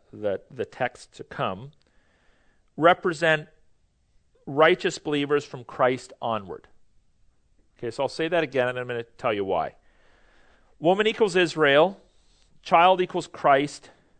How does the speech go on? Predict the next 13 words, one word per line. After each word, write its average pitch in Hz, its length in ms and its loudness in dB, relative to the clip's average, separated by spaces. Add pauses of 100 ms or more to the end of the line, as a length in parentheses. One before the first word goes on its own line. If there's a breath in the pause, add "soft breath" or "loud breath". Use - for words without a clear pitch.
(460)
dragon 156 400 2
equals 151 320 -8
Satan, 127 500 -4 (880)
and 127 360 -4
the 135 160 -2
rest 147 420 2
of 143 120 -8
her 139 160 0
offspring, 127 540 -2
as 110 100 -10
they 117 100 -4
are 110 120 -2
called, 113 400 -4